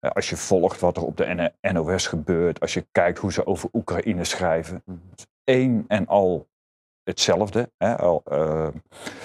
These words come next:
Speaker 1: en, ehm, de, de boeren en, en het M K B natuurlijk, hè, die, die ook in die tijd geen, eh, geen kans hadden, hè, in, in het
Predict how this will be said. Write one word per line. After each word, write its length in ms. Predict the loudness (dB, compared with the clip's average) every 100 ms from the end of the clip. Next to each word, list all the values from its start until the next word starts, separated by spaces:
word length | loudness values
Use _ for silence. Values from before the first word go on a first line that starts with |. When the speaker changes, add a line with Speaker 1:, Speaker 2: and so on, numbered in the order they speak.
| -16 -18 _
Speaker 1:
en, 400 | 4 6 6 2
ehm, 420 | 4 4 6 4 0 -4
de, 460 | -4 2 4 4 4
de 160 | 4 2
boeren 680 | 4 4 4 4 4 4 2
en, 340 | 2 2 0
en 340 | 0 0 0 0
het 240 | 0 0
M 140 | 0 0
K 220 | 4 4
B 60 | 4
natuurlijk, 680 | 2 2 -4 -2 -2 -2 -4
hè, 200 | -2 0
die, 280 | -2 -2 -6 -6
die 300 | -4 -4 -6 _ _ _ 0
ook 200 | 0 0
in 160 | -4 -2
die 200 | -4 0
tijd 440 | 4 4 2 -6 -14
geen, 520 | -2 0 2 -2 -2
eh, 680 | -4 -2 0 0 0 -2 -2 -4
geen 280 | 0 0 2
kans 280 | 2 2 2
hadden, 280 | 2 4
hè, 120 | 0 0
in, 260 | -2 -2
in 160 | -2
het 100 | -2